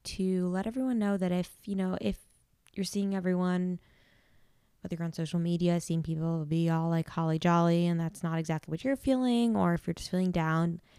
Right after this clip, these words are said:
just know you're not alone. Um, I'm certainly feeling the same way this holiday season. I've been feeling kinda down, and, um,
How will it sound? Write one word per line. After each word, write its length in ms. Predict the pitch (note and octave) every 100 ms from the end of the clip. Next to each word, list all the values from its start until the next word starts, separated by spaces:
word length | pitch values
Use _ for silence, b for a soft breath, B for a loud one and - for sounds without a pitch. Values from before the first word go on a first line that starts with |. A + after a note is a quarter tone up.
| b
just 140 | -
know 80 | C#4
you're 120 | C#4+
not 160 | A#3 F3+
alone. 440 | F3 D#3 D#3 D#3 - D#3+
Um, 440 | D#3+ D#3 D#3 E3 -
I'm 180 | E3 E3+
certainly 320 | E3+ F3 F3
feeling 260 | - F3 F3
the 60 |
same 200 | - F#3
way 140 | F#3 F#3+
this 160 | F#3+
holiday 340 | F#3+ F#3+ F#3+ F#3
season. 580 | F#3+ F3+ F#3 G3 G3 b b b b b _
I've 80 | -
been 120 | D#3+
feeling 200 | D#3+ F3
kinda 200 | E3+ F3 F3
down, 580 | F3+ F3 F3 F3+ F3 - -
and, 520 | F3 E3+ E3+ E3 D#3+ - b b b b b _ _
um, 300 | E3+ E3 E3